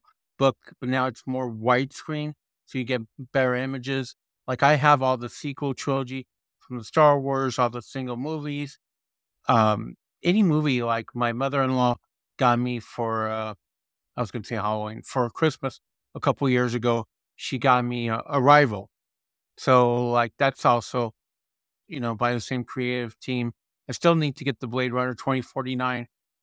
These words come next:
but I love any arts and, like, behind the scene book made, 'cause I'm just, I love awesome production design, and I wanna see pictures of the sandworm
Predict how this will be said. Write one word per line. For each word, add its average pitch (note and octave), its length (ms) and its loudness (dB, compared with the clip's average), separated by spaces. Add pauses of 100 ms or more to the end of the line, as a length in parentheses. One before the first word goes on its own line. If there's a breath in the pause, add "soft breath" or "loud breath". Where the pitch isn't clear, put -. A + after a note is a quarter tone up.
(140)
but C#3+ 200 6
I C#3+ 200 2
love D3 560 4 (400)
any C3+ 480 4 (120)
arts - 580 0 (400)
and, A#2 280 -2
like, A2+ 340 -4 (340)
behind B2 340 -2
the B2 60 -8
scene C#3 320 -6
book E3 180 4 (500)
made, C#3+ 240 2
'cause C#3 160 -6
I'm B2+ 200 0
just, - 320 -10 (400)
I C3+ 140 0
love B2+ 460 4 (340)
awesome C3+ 380 2
production B2 720 -6
design, A#2+ 420 -4 (380)
and A#2+ 160 0
I B2+ 80 2
wanna C3 380 2
see C3 440 -6 (460)
pictures A#2+ 480 -2
of A#2+ 580 2 (320)
the - 80 -8
sandworm A#2+ 920 -2